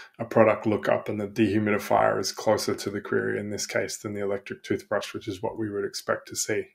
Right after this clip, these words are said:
That sounds great, but when practically speaking, you want to try to find the most similar vectors in high dimensional space, it's not an easy problem. And there's a couple of trade-offs here. The,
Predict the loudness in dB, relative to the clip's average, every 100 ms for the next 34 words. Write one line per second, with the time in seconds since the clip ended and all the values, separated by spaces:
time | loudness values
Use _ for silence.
0 | -2 0 2 0 0 0 0 2 2 2
1 | 0 0 2 0 2 2 4 2 2 0
2 | -2 0 0 0 -2 -2 -6 -12 -6 -2
3 | 0 0 -2 -2 0 0 0 -2 0 0
4 | -2 -2 -2 -2 2 4 2 2 0 -2
5 | -4 -4 -4 -2 -2 0 -2 -4 -6 -6
6 | 0 2 2 -6 -8 -4 -2 -2 -4 -6
7 | -6 -6 -6 -2 -2 -2 -4 -12 -20 -20
8 | _ -6 -6 -4 -8 -12 _ -4 -4 -2
9 | -4 -2 -2 4 6 8 4 2 2 4
10 | 4 0 -4 -14 -6 -2 -2 -2